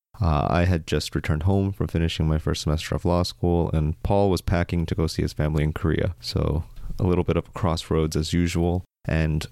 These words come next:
looking back at our list of episodes, it's a little bit strange to look back with the benefit of hindsight and know that, you know, at the time that I was speaking with Jin Jin, uh, when she was quarantined in Macau, we didn't know that the pandemic would last as long as it did,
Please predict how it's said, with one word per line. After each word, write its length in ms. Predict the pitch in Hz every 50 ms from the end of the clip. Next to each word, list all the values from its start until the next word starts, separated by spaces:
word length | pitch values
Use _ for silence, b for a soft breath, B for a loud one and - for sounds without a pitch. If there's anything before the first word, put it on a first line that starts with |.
| -
looking 300 | - 104 110 - 131 120
back 180 | 113 117 117 -
at 60 | 104
our 140 | 101 98 98
list 240 | 95 98 - - -
of 60 | 101
episodes, 680 | 95 - - 92 92 - 87 87 90 90 - - - - -
it's 500 | - 82 87 - - - - - - - - - -
a 100 | - 82
little 300 | 85 92 107 123 131 127
bit 160 | 123 107 95
strange 540 | - - - 98 98 98 101 101 101 - -
to 240 | - - 90 85 85
look 340 | 85 87 90 90 - - -
back 340 | 87 85 85 90 - -
with 140 | - 82 -
the 60 | -
benefit 340 | 82 82 82 82 - 95 -
of 60 | -
hindsight 640 | - - - 80 82 87 92 - - 101 98 95 - -
and 240 | - 85 85 85
know 220 | 82 82 85 87 82
that, 260 | - 80 78 - - - - _ _ _ _ _ _ _ _ _ _ _ -
you 80 | - 80
know, 160 | 78 71 -
at 140 | - 80 -
the 80 | 78 76
time 400 | - - - 80 85 87 90 87
that 100 | 85 80
I 80 | 82
was 140 | 80 82 -
speaking 340 | - - 85 80 - 82 82
with 220 | 78 80 - -
Jin 240 | - - 85 85 82
Jin, 320 | 80 82 82 85 85 90 - _ _ -
uh, 140 | - 85 80
when 140 | 80 80 80
she 160 | 82 82 85
was 160 | 78 78 80
quarantined 480 | - - - 82 82 82 80 - 82 82
in 100 | 76 76
Macau, 520 | 73 76 - - 95 98 101 104 110 110 B B B B B B B B B B _ _
we 160 | - 87 87 82
didn't 280 | 76 - 87 85 78
know 160 | 82 80 76
that 260 | 76 71 69 - - -
the 100 | 82 82
pandemic 460 | - 92 82 78 80 80 80 78 -
would 100 | 80 78
last 280 | 78 80 78 78 -
as 80 | - 82
long 100 | 82 80
as 80 | 80 80
it 140 | 76 -
did, 260 | - 90 92 92 98